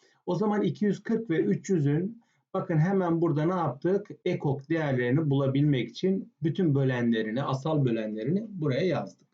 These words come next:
Ne yapmış oluyor buradan? Bin iki yüz çıkmış oluyor gençler. Peki parkurumuz üç bin altı yüz santim. Bak, yirmi beş metreden fazlaymış.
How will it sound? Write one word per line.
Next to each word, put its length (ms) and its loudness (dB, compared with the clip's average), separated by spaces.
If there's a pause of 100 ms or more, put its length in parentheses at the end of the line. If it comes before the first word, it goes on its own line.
(760)
Ne 80 2
yapmış 340 2
oluyor 300 2
buradan? 520 0 (420)
Bin 340 2
iki 320 -4
yüz 400 2 (280)
çıkmış 440 -2
oluyor 300 -2
gençler. 460 -12 (520)
Peki 380 0
parkurumuz 920 0 (300)
üç 300 -2
bin 120 4
altı 400 0
yüz 200 0
santim. 500 -4
Bak, 180 -8
yirmi 380 2
beş 300 0
metreden 600 0
fazlaymış. 1000 -4